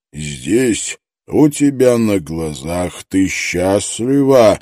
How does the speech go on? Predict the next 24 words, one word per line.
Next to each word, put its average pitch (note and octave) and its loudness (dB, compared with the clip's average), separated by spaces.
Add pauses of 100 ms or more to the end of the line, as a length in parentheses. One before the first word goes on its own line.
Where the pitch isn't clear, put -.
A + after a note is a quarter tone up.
(340)
и C#3+ 4
тварь C#3 2 (220)
рыдает F#2 -2
от - -14
счастья. F2 -4 (300)
Я F#2+ 2
глажу C#3 6
её C#3 6
по C3 2
щеке C#3 4
и - 2
киваю A#2+ 4
с - -10
пониманием. A#2 2
Конечно, D#2 -6
стать G#2 0
свидетелем G#2+ 0
столь G#2 -4
выдающегося G2+ -2
действа G2 -4
должно A2+ -2
быть A2+ -4
очень D#3 -6
волнующе. C#3+ -2